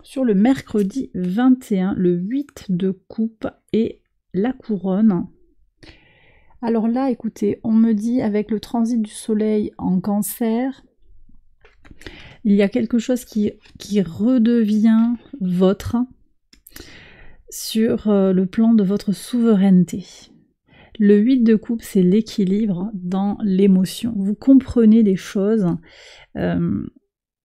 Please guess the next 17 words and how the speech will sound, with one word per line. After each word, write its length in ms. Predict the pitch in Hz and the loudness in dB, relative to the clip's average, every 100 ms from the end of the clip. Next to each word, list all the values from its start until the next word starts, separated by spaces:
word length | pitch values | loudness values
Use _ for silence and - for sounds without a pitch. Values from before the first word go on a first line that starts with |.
| _ _ _ _ | _ _ _ _
en 100 | 202 | 4
vous-même. 580 | 196 180 190 175 160 180 - - - | 4 6 6 6 2 0 -6 -14 -16
Ce 160 | - 233 | -4 0
huit 240 | 208 247 | 2 2
de 80 | 226 | 0
coupe, 220 | 220 262 | -2 -4
traditionnellement, 960 | - 214 202 - 202 196 190 196 233 240 | -4 -2 -2 0 0 2 2 2 2 0
il 180 | 220 202 | 0 0
est 40 | 202 | 2
représenté 600 | 202 - 208 190 202 240 | -2 -2 -2 0 0 -2
comme 200 | 202 190 | 0 0
un, 160 | 180 - | 0 0
un 140 | 196 | 2
mouvement 600 | 185 190 208 202 202 220 | 6 8 8 8 4 6
d'exploration 840 | 190 202 - 220 202 208 - 220 | 4 0 -2 0 2 2 0 0
de 120 | 190 | 2
soi. 440 | 202 - - 262 | 0 -6 -6 -6